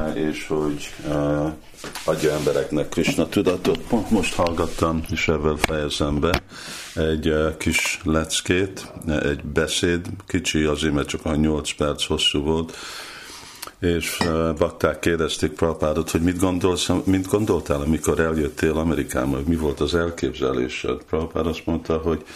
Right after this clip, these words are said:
hát azt gondoltam, hogyha ezeknek húsevősnek megmondom, hogy ne egyetek húst, akkor rögtön visszaküldenek.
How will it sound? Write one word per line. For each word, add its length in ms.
hát 280
azt 240
gondoltam, 440
hogyha 240
ezeknek 540
húsevősnek 840
megmondom, 480
hogy 120
ne 120
egyetek 480
húst, 360
akkor 440
rögtön 420
visszaküldenek. 960